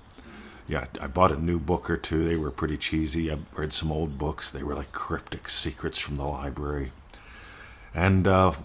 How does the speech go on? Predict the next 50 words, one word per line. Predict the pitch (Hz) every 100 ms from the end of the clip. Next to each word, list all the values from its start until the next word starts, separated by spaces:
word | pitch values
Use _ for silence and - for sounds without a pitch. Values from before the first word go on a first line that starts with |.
| -
they | 87 85
talked | 98 95
about | 87 82
palming | - 90 87 82 78
things, | - 78 67 64 69 -
like | 62 -
cards | - 78 73 73
and | 73
coins, | 71 - 73 73 78 76
and | 73
they |
showed | - 78 73
how | 76
to |
palm | 73 - 78 76
a |
coin | - 80 76 78
in | 78
your | 78
hand. | - 82 76 85
And | 80
I | 95
had | 127
little | 87 87
hands | 76 80 82 95
'cause | - 71
I | 76
was | 76
a | 76
little | 71 78
guy. | 76 71 67 78 - - - - - - - - - - - -
So | - 98
I |
played | 104 110 110
with | 104
palming | - 98 95 90 78
stuff | - 78
like | 78 73
a |
penny, | 78 - 92 90 87 87
a | 87
nickel, | 69 76 78 - 85 76 69 - - - - -
a |
twenty-five | - - 85 73 78 76 -
cent | - 73 -
piece, | 73 73 -
a |
fifty | - - 73 71
cent | - 71 71
piece. | - 73 - -